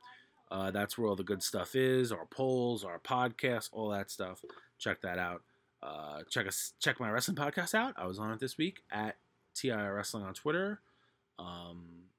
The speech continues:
did I say the podcast app? Stitcher, TuneIn, iTunes, iHeartRadio, I Love the Radio, Apple Podcasts, all that good stuff. Wrestling podcast is also on those, plus Spotify.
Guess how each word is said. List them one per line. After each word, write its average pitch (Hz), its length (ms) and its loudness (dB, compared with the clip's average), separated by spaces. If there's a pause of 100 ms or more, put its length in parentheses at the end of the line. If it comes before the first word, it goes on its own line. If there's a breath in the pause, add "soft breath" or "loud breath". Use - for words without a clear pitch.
(400)
did 120 100 -2
I 120 60 2
say 185 160 4
the 190 80 2
podcast 190 420 0
app? 202 160 0
Stitcher, - 400 2
TuneIn, 131 680 0
iTunes, 113 600 -2
iHeartRadio, 127 840 2 (100)
I 120 60 -4
Love 131 160 0
the 117 100 0
Radio, 104 460 2
Apple 131 260 -8
Podcasts, 101 540 -2 (560 loud breath)
all 147 160 8
that 139 160 6
good 131 140 2
stuff. 127 340 2
Wrestling 135 280 2
podcast 120 360 0
is 123 180 -4
also 165 360 4
on 147 180 2
those, 135 400 4
plus - 320 -2
Spotify. 78 680 -6